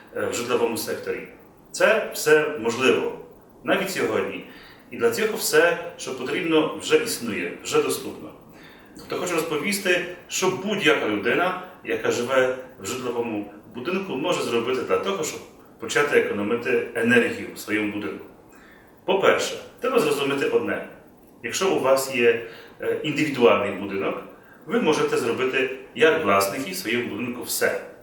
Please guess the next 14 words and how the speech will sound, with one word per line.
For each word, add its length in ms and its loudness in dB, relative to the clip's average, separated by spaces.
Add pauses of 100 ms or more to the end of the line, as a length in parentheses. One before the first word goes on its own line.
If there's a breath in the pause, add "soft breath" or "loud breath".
Тобто 180 -12
ви 80 -2
можете 400 2
поставити 520 -2
собі 240 -6
новий 280 -2
котел, 340 -8 (520 loud breath)
ви 80 0
можете 300 0
поставити 560 -2
собі 520 -4 (160)
нові 400 -2
енергозберігаючі 960 -2 (160)
вікна, 440 -6